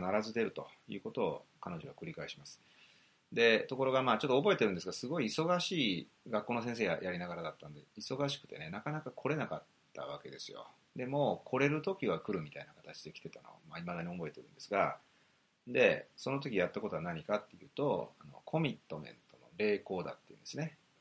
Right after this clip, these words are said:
まあ、これもメンバーの人は知ってるんですけど、要するに毎回その定例の場に来たら、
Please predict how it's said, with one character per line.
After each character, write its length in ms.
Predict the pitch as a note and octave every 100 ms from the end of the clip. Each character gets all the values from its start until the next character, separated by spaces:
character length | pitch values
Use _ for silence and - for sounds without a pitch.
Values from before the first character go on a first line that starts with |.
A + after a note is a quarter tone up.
| _ _ _ _ _ _ _ _ _ _ -
ま 80 | D3
あ、 20 |
こ 80 | D#3
れ 60 |
も 100 | D3+
メ 140 | D3+ C#3+
ン 60 |
バ 100 | G#2
ー 20 |
の 80 | E2+
人 160 | - D#2
は 220 | C#2+ C2 -
知 120 | -
っ 20 |
て 100 | -
る 60 | E2
ん 60 | C#2+
で 60 |
す 80 | -
け 80 | G2
ど、 220 | A2+ D2
要 120 | A2+
す 100 | A2
る 60 | G#2+
に 120 | F2
毎 280 | F#2 A#2+ A#2+
回 240 | B2+ B2
そ 120 | B2 A#2
の 240 | A2+ A2
定 180 | A#2+ A#2
例 100 | A#2
の 100 | A2
場 140 | G#2+
に 80 | G#2+
来 80 | A2
た 120 | -
ら、 340 | G2 F#2+ D#2